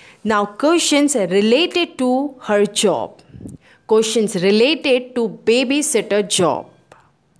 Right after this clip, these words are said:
Well, these questions can help you to determine whether this babysitter has the necessary experience or not.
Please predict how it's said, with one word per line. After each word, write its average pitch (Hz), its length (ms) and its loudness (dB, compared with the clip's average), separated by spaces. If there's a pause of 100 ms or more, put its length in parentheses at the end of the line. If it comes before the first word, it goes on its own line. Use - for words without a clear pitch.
(1300)
Well, 247 360 0 (880)
these 277 360 2
questions 330 520 2
can 233 240 0
help 254 400 -2
you 240 300 -4
to 226 100 0
determine 226 920 0
whether 226 360 2
this 254 240 0
babysitter 277 720 -2
has 202 380 -4
the 190 100 -4
necessary 220 720 0
experience 247 880 0 (100)
or 202 240 0
not. 160 560 -4